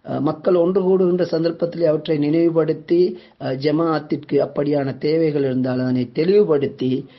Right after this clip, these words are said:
அவர்களாக விரும்பி சதகா செய்ய வேண்டுமே ஒழிய, நாம் ஒரு தொகையை நிர்ணயித்து அதனை கட்டாயம் செலுத்தியாக வேண்டும், செலுத்தாதவர்களுக்கு நடவடிக்கை எடுப்பதோ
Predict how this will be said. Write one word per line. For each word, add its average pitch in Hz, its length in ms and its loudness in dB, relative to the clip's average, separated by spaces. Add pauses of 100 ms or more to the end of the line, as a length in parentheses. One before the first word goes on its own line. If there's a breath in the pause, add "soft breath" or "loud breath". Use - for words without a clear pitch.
(200 loud breath)
அவர்களாக 190 920 2
விரும்பி 180 480 0
சதகா 151 540 -2
செய்ய 139 280 0
வேண்டுமே 120 480 -2
ஒழிய, 139 460 2 (720 soft breath)
நாம் 151 540 0
ஒரு 185 240 2
தொகையை 156 440 0
நிர்ணயித்து 151 800 0
அதனை 139 300 0
கட்டாயம் 156 600 0
செலுத்தியாக 151 720 -2
வேண்டும், 165 400 0 (240 loud breath)
செலுத்தாதவர்களுக்கு 170 1300 2
நடவடிக்கை 139 720 0
எடுப்பதோ 127 520 -2